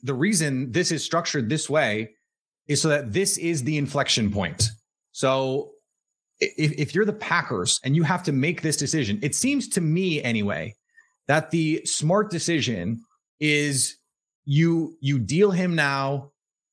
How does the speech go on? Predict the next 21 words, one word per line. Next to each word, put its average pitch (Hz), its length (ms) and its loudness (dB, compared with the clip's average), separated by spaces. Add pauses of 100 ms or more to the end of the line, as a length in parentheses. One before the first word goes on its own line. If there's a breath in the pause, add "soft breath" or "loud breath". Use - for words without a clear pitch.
(220)
or 131 100 2
convince 151 400 0
him 165 120 0
to 170 100 -2
retire, 147 460 0
or 139 80 0
if - 80 -10
he 156 100 -2
wants 156 220 0
to 156 60 0
retire, 135 260 -2
that's 135 180 -2
fine. 123 180 0
But 131 120 0
in 127 80 0
terms 151 200 2
of 135 60 -2
the 117 60 -6
Packers' 180 440 0
options, 120 540 -2
it's 131 240 -2